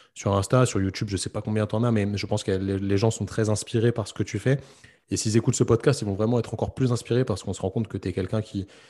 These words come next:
qui cherche les choses à fond, qui creuse et pas que dans le body. Donc, euh, ça pourra intéresser des gens, euh, autres, euh, que le, que le milieu du body. Mais, euh, tout n'est pas si facile dans le sens où, voilà, t'as, t'as,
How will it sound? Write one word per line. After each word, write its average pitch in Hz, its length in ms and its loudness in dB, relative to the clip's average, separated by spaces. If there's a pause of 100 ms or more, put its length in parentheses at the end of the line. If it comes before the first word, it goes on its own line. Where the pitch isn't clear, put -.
(200)
qui - 100 -6
cherche - 280 0
les 113 80 4
choses 107 240 4
à 101 40 6
fond, 123 300 0
qui 117 160 -8
creuse 120 480 4
et - 80 -6
pas 120 160 -2
que - 160 0
dans 107 140 2
le 104 60 0
body. 104 320 0 (440)
Donc, 98 160 -8
euh, 90 60 -6
ça 95 120 -6
pourra 92 200 -2
intéresser 95 340 -4
des 95 100 -4
gens, 92 240 -2
euh, 87 80 -4 (840)
autres, - 380 4
euh, 95 220 0
que - 140 -2
le, 90 260 -2 (400)
que - 120 0
le 95 80 4
milieu 104 260 4
du 101 100 0
body. 113 280 4
Mais, 110 120 4 (480)
euh, 87 400 -4 (140)
tout 135 100 4
n'est 127 140 8
pas 131 100 2
si 123 140 -2
facile 117 500 0
dans 110 140 -8
le 92 80 -6
sens - 260 0
où, 113 140 2
voilà, 95 340 0
t'as, 90 100 -8 (300)
t'as, - 140 -6